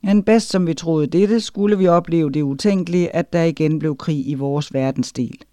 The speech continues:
Vi skulle blive vidne til, at endnu en magtbegærlig leder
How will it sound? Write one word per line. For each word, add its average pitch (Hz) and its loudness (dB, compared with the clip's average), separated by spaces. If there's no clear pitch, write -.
Vi 175 0
skulle 180 -2
blive 175 2
vidne 202 6
til, 185 2
at 175 2
endnu 214 8
en 151 4
magtbegærlig 147 2
leder 165 4